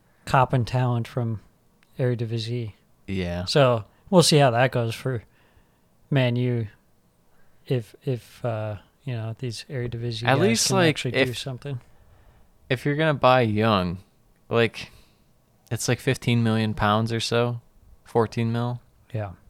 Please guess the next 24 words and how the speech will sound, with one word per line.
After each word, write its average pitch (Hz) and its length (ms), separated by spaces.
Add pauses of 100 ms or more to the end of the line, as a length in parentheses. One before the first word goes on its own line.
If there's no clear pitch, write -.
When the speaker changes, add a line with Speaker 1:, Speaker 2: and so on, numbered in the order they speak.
(120)
Speaker 2:
Like, 117 160
that's, - 600 (240)
that's 147 260
low 98 160
risk 87 340
for 95 140
United. 104 600 (600)
At 120 100
least 135 240
you're 117 80
not 101 180
spending 98 500
seventy 92 680
million 92 340
pounds 95 460
like 90 320
you 98 160
have 98 220
been 90 180
on 92 160
guys 92 300
you 92 60
don't 87 260
need. 98 260